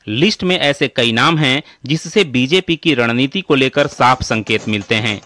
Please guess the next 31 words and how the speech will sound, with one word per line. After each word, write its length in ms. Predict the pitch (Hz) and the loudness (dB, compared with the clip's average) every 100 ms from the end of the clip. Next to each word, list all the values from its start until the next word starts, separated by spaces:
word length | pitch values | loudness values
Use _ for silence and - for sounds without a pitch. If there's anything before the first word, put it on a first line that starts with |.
| - - - - | -18 -20 -20 -2
पार्टी 300 | 131 143 208 | 0 0 0
के 140 | 196 156 | -2 -2
युवा 320 | 117 139 185 | 0 2 4
और 180 | 180 139 127 | 4 2 2
तेज 280 | 156 185 190 | 2 2 2
तर्रार 380 | 135 123 147 156 | 0 4 2 2
चेहरों 360 | - 123 165 | -2 0 0
को 220 | 170 139 143 - - | 2 2 2 0 -2
खूब 200 | - 170 | 0 2
तवज्जो 320 | - 113 110 120 | 2 2 2 2
मिला 220 | 110 107 | 2 2
है। 220 | 113 110 - _ _ - - | 2 0 -4 _ _ -16 -4
दिल्ली 320 | 117 156 196 | 0 2 2
में 140 | 185 127 | 2 2
बांसुरी 360 | 131 135 175 | 0 2 0
स्वराज 380 | 202 143 131 151 | 2 2 4 2
को 140 | - | 0
नई 160 | 131 151 | 0 0
दिल्ली 240 | 151 143 | 0 -2
सीट 240 | 139 135 123 | 0 -2 -2
से 120 | - | -2
उम्मीदवार 400 | 117 117 113 135 | 0 2 2 2
बनाया 280 | 151 156 156 | 2 2 2
गया 200 | 156 160 | 2 2
है। 220 | 175 - _ _ - - | 0 -4 _ _ -20 -4
दिल्ली 300 | 123 165 220 | -2 0 0
बीजेपी 420 | 180 160 180 180 | 0 0 0 0
की 120 | 165 147 | 0 0
महासचिव 560 | 123 135 131 127 202 | 0 0 -2 -2 2
रह 120 | 190 165 | 4 4
चुकी 320 | - 160 180 | 0 0 -2